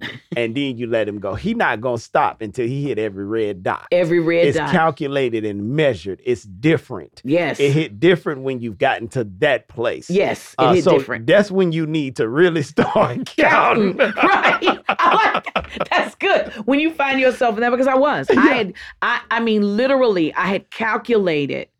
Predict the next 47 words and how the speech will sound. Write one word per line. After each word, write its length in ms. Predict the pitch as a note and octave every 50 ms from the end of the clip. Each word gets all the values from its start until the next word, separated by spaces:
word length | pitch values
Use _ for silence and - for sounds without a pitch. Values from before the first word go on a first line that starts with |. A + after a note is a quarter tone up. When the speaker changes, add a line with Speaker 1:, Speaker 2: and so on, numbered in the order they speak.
| _ _ _ _ _ _ _ _ _ _ _
Speaker 1:
the 280 | B2 C3+ C3+ G3+ F#3+ D3+
amount 340 | F#3+ F#3+ F#3+ G3 F#3+ F#3+ F#3
of 120 | F3 - -
time, 720 | - - A#3+ B3+ B3 A#3+ A3+ G#3 F3+ E3+ E3 D#3+ E3 - - _ -
uh, 60 | F3 E3 - -
the, 240 | D#3+ F3 G3+ - -
I 100 | E3 F#3
had 240 | - G3 F#3 F#3 -
calculated 720 | - A3 G3 G3 G3+ - G3+ F3 E3 D#3+ D#3 D3+ D3+ D3+ - _ _ _
how 180 | - F#3 F#3+
long 220 | F#3+ G3 F#3+ G3 G3
it 40 |
was 120 | G3 G3 F#3+
gonna 160 | F#3 F#3+ F3+
take 180 | A3 F#3+ F3 -
the 60 | F3
police 340 | D#3 E3+ D#3+ D#3+ F#3 F#3 -
to 80 | - G3+
get 200 | G#3 G#3+ G#3+ G#3+
there. 300 | A3 G#3+ G#3 G#3+ C4+ -
Speaker 2:
Wow. 540 | G2+ G2 G#2 G2+ G2 F#2+ F#2 F2+ F2 E2+ - _ _ _ _ - - - - - _
Speaker 1:
I 120 | - F3 F3
had 120 | E3 -
calculated 640 | - G3+ G3+ G3 G3 - G3+ F#3 F3+ F3 E3+ F3 D#3+
the 80 | E3+
damage 440 | D3+ C#3 F3 E3+ F3 F3+ F#3 F#3 - -
I 100 | D#3+ E3+
could 220 | E3 - E3+ D3+
do 240 | C3 D#3 D#3+ E3 F#3
between 480 | F#3+ F3 D#3+ C#3 - E3 E3+ D#3 D3+ D3+
now 240 | D3 C#3+ D3 D#3 E3+
and 100 | E3+ D3+
the 60 | C#3+
time 320 | - - D3 C#3+ D3 D3+
that 100 | D#3 -
they 120 | - C#3 C3
got 320 | A2+ - - - - _
there. 300 | C#3 B2+ C3 - - - _ _ _ _ _ -
Speaker 2:
Mm. 220 | G#2+ G2 F2 E2 - -
Speaker 1:
Okay. 440 | B2 C#3 - - C#3+ C#3+ D#3 F#3+ - _ _
Speaker 2:
Mm. 180 | G2+ G2 F2+ E2 -
Speaker 1:
I 100 | E3+ E3+
had 200 | F3+ F3+ - -
calculated 600 | - F3+ F3+ F3+ - G3 F3+ F3 F3 E3+ E3+ E3
in 120 | E3+ E3
my 160 | E3 D3+ D#3
head 440 | D3+ D3+ E3+ F3 D#3+ D#3+ D#3+ D#3+ D#3+